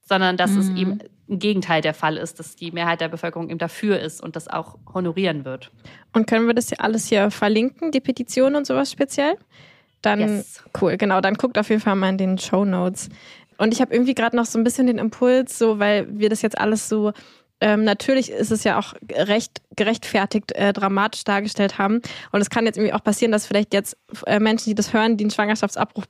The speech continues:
Speaker 3: brauchen oder wollen, jetzt so voll viel Angst davor haben. Und vielleicht kann man noch mal so
Speaker 2: Mhm.
Speaker 3: dazu sagen, so, ich, also so, ich habe zum Beispiel eine Freundin, die mal einen Schwangerschaftsabbruch hatte und gerade so pro Familie hast du ja auch schon genannt, ne, dass, also, äh, quasi das, was ich dazu gehört habe, ist, dass man da echt total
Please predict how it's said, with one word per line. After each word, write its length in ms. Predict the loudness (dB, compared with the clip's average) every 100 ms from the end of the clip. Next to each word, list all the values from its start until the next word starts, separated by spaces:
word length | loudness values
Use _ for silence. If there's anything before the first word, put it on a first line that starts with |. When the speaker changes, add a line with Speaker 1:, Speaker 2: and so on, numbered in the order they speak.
| _
Speaker 3:
brauchen 300 | 0 2 2
oder 180 | 0 4
wollen, 240 | 2 4
jetzt 180 | 2 0
so 180 | 0 0 -4 -18 -2
voll 180 | 0
viel 140 | 0 0
Angst 300 | 0 0 0
davor 280 | 0 0 2
haben. 280 | 2 2 0
Und 120 | -2
vielleicht 240 | 0 0
kann 140 | 0 0
man 100 | 2
noch 80 | 2
mal 100 | 2
so 60 |
Speaker 2:
Mhm. 40 | 2
Speaker 3:
dazu 220 | 0 0
sagen, 240 | 2 2
so, 100 | 0 -2 -10 -16 -2
ich, 180 | -2 2
also 200 | 2 2
so, 200 | 2 0 -2
ich 160 | -2 -2
habe 80 | 0
zum 80 | -2
Beispiel 220 | 0 -2 2
eine 140 | -2
Freundin, 340 | 2 2 4 4
die 80 |
mal 80 | 2
einen 100 | 2
Schwangerschaftsabbruch 760 | 0 0 0 0 -2 -4 -6 -2
hatte 320 | 0 2 2
und 180 | 0 -2 -8 -18 _
gerade 240 | -2 0
so 100 | 0 2
pro 180 | 0
Familie 440 | 2 2 4 4 2
hast 200 | 0 0
du 40 |
ja 60 | 0
auch 60 |
schon 180 | 0 2
genannt, 400 | 2 2 2 2
ne, 140 | 2 2
dass, 240 | 0 -2 -14 -20 -12 0
also, 520 | 2 4 4 4 0 _ _ -6
äh, 180 | -6 -2
quasi 280 | 0 2
das, 200 | 2 2
was 140 | 0 0
ich 120 | 0
dazu 220 | 0 0
gehört 280 | 2 2 2
habe, 120 | -2
ist, 100 | 0
dass 140 | 0 0
man 160 | 0
da 100 | 0 0
echt 280 | -4 -6 -10
total 340 | -2 0 0